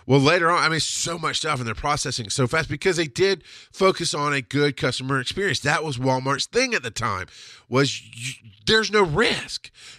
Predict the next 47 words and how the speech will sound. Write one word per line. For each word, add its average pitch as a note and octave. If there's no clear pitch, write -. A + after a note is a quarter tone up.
Come C4
spend A3
your G3
money A3
with E3+
us A#3
'cause C3+
you C4
can F3
bring A3
it E3+
back A3
for -
any A3
reason F#3
at G#3+
any A3+
time." D3
Because F3
Sam G#3+
Walton F3+
trusted A2
people. C#3+
That C3
might A#2
have A#2+
been G#2
a A2
mistake. A#2
Depends B2
on, A2+
on, A2
I, C3+
I A#2
don't E3+
know, F3+
man. B2+
You B2+
attract C3+
what D3
you C3
attract. A2
And A2+
I A#2+
was C3
in D#3+
the, C3